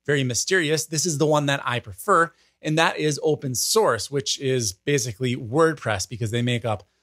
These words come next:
the lion's share of the open source online learning platform. So I like to use some software on WordPress called LearnDash. And what's so beautiful about a website that's running LearnDash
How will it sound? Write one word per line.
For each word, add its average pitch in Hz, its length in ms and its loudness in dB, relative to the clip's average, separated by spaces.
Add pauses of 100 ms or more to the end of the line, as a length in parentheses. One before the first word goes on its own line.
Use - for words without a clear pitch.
the 139 100 -2
lion's 131 500 0
share 127 440 0
of 107 160 -6
the 120 100 -6
open 110 320 -4
source 107 560 -2
online 113 500 -2
learning 120 360 0
platform. 117 580 -2 (440)
So 202 240 2
I 175 160 2
like 233 200 -2
to 185 80 -8
use 175 240 -2
some 147 160 -4
software 147 420 0
on 131 140 0
WordPress 120 420 -2
called 110 400 -4 (140)
LearnDash. 117 800 -2 (140)
And 143 200 -2
what's 196 200 0
so 208 200 2
beautiful 160 520 -2
about 127 320 2
a 127 100 -4
website 135 640 0
that's 113 180 -6
running 117 460 -2 (180)
LearnDash 120 580 0